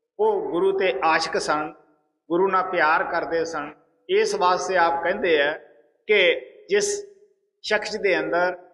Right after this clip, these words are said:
ਦੁਨੀਆ ਵਸੀ ਹੋਈ ਆ, ਉਹ ਕਿਸ ਤਰ੍ਹਾਂ ਗੁਰੂ ਨਾਲ ਪਿਆਰ ਕਰ ਸਕਦਾ ਹੈ, ਕਿਉਂਕਿ ਉਹਨੂੰ ਤਾਂ ਟਾਈਮ ਹੀ ਨਹੀਂ ਮਿਲਦਾ ਗਾ, ਉਹ ਤਾਂ ਦੁਨੀਆ ਦੇ ਸਮਾਨ 'ਚ ਵੱਝਿਆ ਪਿਆ ਹੈ।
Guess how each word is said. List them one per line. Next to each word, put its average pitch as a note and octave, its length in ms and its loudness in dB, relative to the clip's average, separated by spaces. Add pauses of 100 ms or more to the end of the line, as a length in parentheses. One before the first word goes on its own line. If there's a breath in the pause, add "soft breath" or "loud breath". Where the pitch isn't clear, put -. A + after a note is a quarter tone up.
(180)
ਦੁਨੀਆ F3+ 340 0
ਵਸੀ F3 360 0
ਹੋਈ E3+ 320 2
ਆ, D#3 140 2 (120)
ਉਹ - 140 -4
ਕਿਸ A3 220 -2
ਤਰ੍ਹਾਂ C4 180 2
ਗੁਰੂ F#3+ 220 0
ਨਾਲ F#3+ 180 2
ਪਿਆਰ D#3+ 320 2
ਕਰ D#3 180 -4
ਸਕਦਾ D#3+ 420 -2
ਹੈ, D3 420 -2 (260)
ਕਿਉਂਕਿ A3 260 0
ਉਹਨੂੰ A#3 220 0
ਤਾਂ A#3 120 0
ਟਾਈਮ G3 380 0
ਹੀ A3 80 -2
ਨਹੀਂ A#3+ 140 2
ਮਿਲਦਾ E3 360 2
ਗਾ, D3+ 160 2
ਉਹ F#3 160 2
ਤਾਂ A3 120 2
ਦੁਨੀਆ F#3 360 0
ਦੇ G#3+ 100 0
ਸਮਾਨ E3 420 0
'ਚ F3+ 80 -6
ਵੱਝਿਆ G3+ 360 0
ਪਿਆ D3 300 0
ਹੈ। C#3+ 400 -2